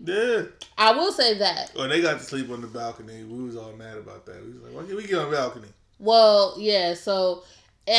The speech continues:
Speaker 2: at the lock-ins that I went to, they definitely did separate the boys from the girls when it came time to sleep. The girls were on the ground level, and then the boys were in the balcony.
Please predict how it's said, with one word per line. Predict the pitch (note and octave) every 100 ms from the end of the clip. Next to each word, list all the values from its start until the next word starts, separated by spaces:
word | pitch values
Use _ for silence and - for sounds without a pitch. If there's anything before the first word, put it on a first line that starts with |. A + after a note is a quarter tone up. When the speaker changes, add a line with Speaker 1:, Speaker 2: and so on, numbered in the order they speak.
| A3+ A3+
Speaker 2:
at | -
the | B3
lock-ins | A#3+ B3+ B3+ G#3+ F#3+
that | F3+
I | F3+ G3
went | G3+ G#3+ G#3+
to, | A#3+ A3+ A3+ A3+ F#3
they | F#3+ G3+
definitely | E3 G3+ F#3+ G3+ G#3 G3 G3
did | E3+ F#3 F3+ F3
separate | F#3+ F3 F#3 F3 E3+
the | E3+
boys | E3 F3 E3+
from | F3 E3
the | D#3+
girls | E3 D#3+ D#3+
when | E3
it | D#3
came | F#3 E3+ E3
time | F3 D#3+ D#3+ D#3
to | F3
sleep. | - F3+ E3+ - _ - - _ -
The | F3
girls | F#3+ G3 G3+ F#3+
were | F#3 F3+
on | F3+ F3 E3+ E3
the | D#3
ground | D#3 E3+ E3 E3+ E3+ E3+
level, | F3 F3 F3+ F#3
and | - F3
then | D#3+ D#3+
the |
boys | D#3 E3 E3 E3
were | E3
in | D#3+
the | D#3
balcony. | D#3 D3+ D#3 D3